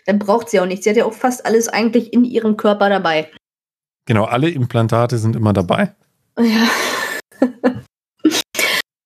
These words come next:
Speaker 1: So, jetzt haben wir ziemlich lange gesprochen.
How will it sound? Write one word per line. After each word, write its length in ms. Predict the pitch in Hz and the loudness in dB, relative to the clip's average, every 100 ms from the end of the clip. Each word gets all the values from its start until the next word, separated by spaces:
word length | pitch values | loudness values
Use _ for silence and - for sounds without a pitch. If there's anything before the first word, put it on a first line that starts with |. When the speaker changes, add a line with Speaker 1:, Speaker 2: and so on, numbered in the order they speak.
| _ | _
Speaker 1:
So, 400 | 285 302 214 - _ _ _ _ _ | 2 2 2 -6 _ _ _ _ _
jetzt 80 | |
haben 100 | 233 | -2
wir 80 | 254 | 0
ziemlich 300 | 247 277 269 | 2 0 2
lange 240 | 247 254 247 | 2 2 2
gesprochen. 580 | 233 - 226 262 311 | 0 -2 0 2 0